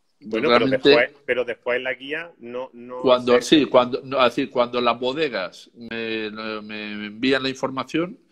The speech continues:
Speaker 2: en la ca-, en la categoría sí que pongo blanco ecológico, o tinto ecológico,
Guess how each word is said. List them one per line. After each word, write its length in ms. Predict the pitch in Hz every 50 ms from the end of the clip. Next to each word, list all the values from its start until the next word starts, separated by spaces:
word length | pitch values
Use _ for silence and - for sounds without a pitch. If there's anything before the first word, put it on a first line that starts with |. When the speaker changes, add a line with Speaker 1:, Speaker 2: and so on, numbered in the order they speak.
| _ _ _ _ _ -
Speaker 2:
en 220 | 117 110 110 110
la 180 | 110 107 107 107
ca-, 200 | - 104 104 - 110
en 140 | 104 104
la 160 | 104 101 98 98
categoría 760 | - 104 101 - 107 101 104 110 127 135 151 160 165 -
sí 160 | - - 127 113
que 140 | 117 110
pongo 320 | 107 - 117 113 110 107 98
blanco 320 | 107 104 107 110 - 110
ecológico, 600 | 104 - 131 139 160 151 - 160 151 - 165 165
o 300 | 170 - - 92 90 87
tinto 360 | - - 107 107 104 - 104
ecológico, 560 | 98 - 117 120 143 143 - 147 131 - -